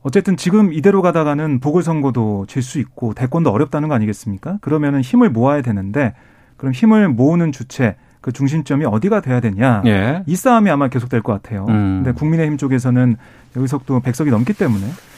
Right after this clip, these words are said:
Speaker 1: 또 국민의당은 의석수가 적기 때문에 사실 게임은 안 되는 상황이지만,
Speaker 2: 예.
Speaker 1: 그럼에도 불구하고 안철수 대표가 주장하는 건 뭐냐면, 국민의힘의 비호감도가 너무 크다는 겁니다.
Speaker 2: 음.
Speaker 1: 그러니까 국민의힘 틀 안에 있으면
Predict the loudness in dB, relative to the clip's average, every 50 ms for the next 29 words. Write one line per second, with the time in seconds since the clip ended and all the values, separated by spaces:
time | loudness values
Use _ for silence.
0 | -18 -14 -12 -8 -4 -2 0 0 0 0 2 2 4 4 2 2 0 -4 -6 -6
1 | -6 -6 -6 -4 -6 -6 -6 -6 -2 -2 0 0 0 -2 -2 -4 -4 -4 -4 -4
2 | -2 0 2 2 2 2 2 2 0 0 2 2 0 0 -2 -2 -2 -2 0 0
3 | 0 0 0 0 2 2 2 2 2 2 2 2 2 0 -2 -4 -6 -6 -4 -2
4 | 0 0 2 0 0 0 0 2 2 2 2 2 2 2 0 -2 -2 -2 -4 -2
5 | -2 -2 0 0 0 0 0 -2 -2 0 0 0 -2 -2 -2 -2 -2 0 0 -2
6 | -2 -2 -4 -4 -6 -10 _ _ _ _ _ _ -6 -2 0 2 2 2 2 2
7 | 2 0 0 0 0 0 0 2 0 0 0 0 0 0 0 0 0 -2 -2 _
8 | -10 -6 -2 0 2 2 2 0 -4 -6 -8 -8 -4 -2 -2 -2 -2 -2 -4 -8
9 | -10 -14 -16 -20 _ -4 -2 -2 -2 -4 -10 -20 -8 -4 0 0 2 2 2 2
10 | 2 2 2 2 0 0 -2 -4 -4 -6 -8 -4 0 0 2 2 2 2 2 0
11 | 0 -2 -2 -2 0 2 2 0 -2 -4